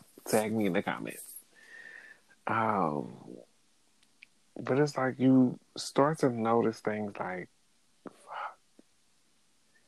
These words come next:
Like, we're in a moment. We're in a moment. Here we are. This person passed. Then this person.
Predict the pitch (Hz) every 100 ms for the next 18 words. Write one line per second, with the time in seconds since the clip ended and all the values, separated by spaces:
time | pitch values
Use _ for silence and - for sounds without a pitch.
0 | _ _ - 104 107 135 - 123 139 156
1 | 151 58 53 - _ _ _ _ - -
2 | 110 117 120 143 165 170 165 - - -
3 | 131 139 110 - - _ _ _ _ _
4 | - 107 151 165 120 104 - 85 - 50
5 | - - _ 120 127 160 226 - - -
6 | -